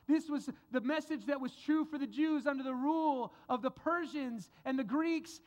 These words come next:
and the Romans. This was the message that John the Baptist was preaching and was proclaiming, that the good one, the one with beautiful feet, was coming. You see, this was the same message that goes all the way back to that woman, and it, that she wiped her feet,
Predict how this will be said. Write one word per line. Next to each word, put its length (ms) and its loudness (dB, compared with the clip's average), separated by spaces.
and 140 2
the 60 2
Romans. 580 0
This 180 2
was 180 -4
the 120 2
message 580 -2
that 160 0
John 300 4
the 80 -8
Baptist 560 -2
was 160 -6
preaching 640 -2
and 160 0
was 160 0
proclaiming, 720 -2
that 220 -2
the 60 -6
good 300 0
one, 380 -2
the 80 0
one 280 0
with 200 -4
beautiful 400 0
feet, 260 -2
was 160 -8
coming. 480 -6
You 100 0
see, 160 4
this 160 0
was 160 -2
the 100 -2
same 400 -2
message 540 -4
that 100 0
goes 180 0
all 220 4
the 80 -6
way 140 -4
back 240 -4
to 80 -6
that 200 0
woman, 440 -2
and 100 0
it, 360 -4
that 160 -2
she 180 -4
wiped 340 -2
her 140 0
feet, 420 -2